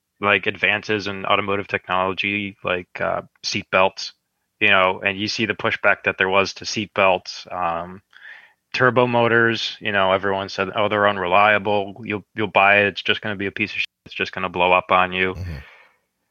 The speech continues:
Speaker 1: You know, and now everything has a turbo. Everything has to have seat belts.
Speaker 2: Yeah. Oh, I mean, God, it, th-,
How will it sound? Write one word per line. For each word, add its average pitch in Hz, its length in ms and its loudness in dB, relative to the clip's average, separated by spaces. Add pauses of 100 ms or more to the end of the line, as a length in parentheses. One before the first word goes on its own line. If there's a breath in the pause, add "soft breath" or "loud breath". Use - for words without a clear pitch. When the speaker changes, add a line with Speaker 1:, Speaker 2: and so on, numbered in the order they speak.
(440)
Speaker 1:
You 107 80 -2
know, 90 260 4
and 90 80 -2
now 92 180 4
everything 107 420 0
has 92 160 0
a 95 60 -6
turbo. 98 540 0
Everything 101 440 -2
has 98 240 0
to 92 100 -4
have 92 180 2
seat 95 240 -8
belts. 90 540 0 (1300)
Speaker 2:
Yeah. 151 240 6
Oh, 131 240 2
I 107 80 -4
mean, 110 80 0
God, 107 260 2
it, 110 140 -4 (320)
th-, - 160 -4